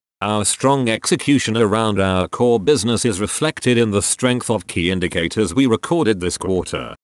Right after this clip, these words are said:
including a seven percent increase in revenue. Our commercial network has grown ten percent to one thousand four hundred and forty-five commercial theaters with an increasing presence outside of our primary markets,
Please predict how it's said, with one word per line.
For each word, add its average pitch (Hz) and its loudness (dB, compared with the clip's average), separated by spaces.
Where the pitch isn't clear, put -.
including 135 0
a 113 0
seven 98 0
percent 90 -2
increase 131 0
in 101 -2
revenue. 123 -4
Our 117 0
commercial 117 0
network 98 0
has 117 -4
grown 113 0
ten 135 -2
percent 104 -2
to 117 0
one 135 0
thousand 120 -2
four 165 0
hundred 104 0
and 90 -4
forty-five 107 -2
commercial 113 0
theaters 85 -2
with 95 -2
an 98 0
increasing 101 -2
presence 117 0
outside 113 -2
of 120 -2
our 107 0
primary 123 2
markets, 92 -4